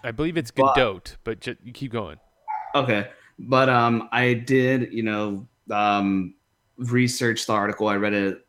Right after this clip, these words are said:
Speaker 2: at least three times from three different outlets or sources.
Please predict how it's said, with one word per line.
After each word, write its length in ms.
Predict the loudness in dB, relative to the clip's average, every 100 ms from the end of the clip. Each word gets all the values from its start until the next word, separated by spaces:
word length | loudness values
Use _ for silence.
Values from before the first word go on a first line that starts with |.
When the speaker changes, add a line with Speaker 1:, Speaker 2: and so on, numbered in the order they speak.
| _
Speaker 2:
at 180 | -12 -8
least 360 | -4 -4 -6 -8
three 180 | -4 -4
times 380 | -2 -2 -2 -2
from 180 | -6 -2
three 180 | -2
different 400 | 0 -2 -2 -4 0
outlets 720 | 0 0 0 -2 -2 -4 -6 -4
or 100 | -2
sources. 680 | 2 2 2 2 2 0